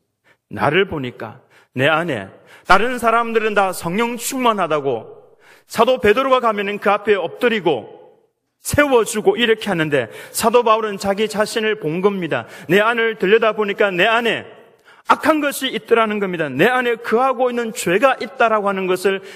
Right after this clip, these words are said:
그가 보고 "오라, 나는 곤고한 사람이로다.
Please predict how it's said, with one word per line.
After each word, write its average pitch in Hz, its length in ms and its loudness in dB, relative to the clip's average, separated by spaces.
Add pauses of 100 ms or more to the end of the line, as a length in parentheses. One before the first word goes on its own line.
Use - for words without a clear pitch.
그가 208 240 4
보고 202 400 6
"오라, 247 280 4
나는 220 480 0
곤고한 254 580 2
사람이로다. 180 760 -2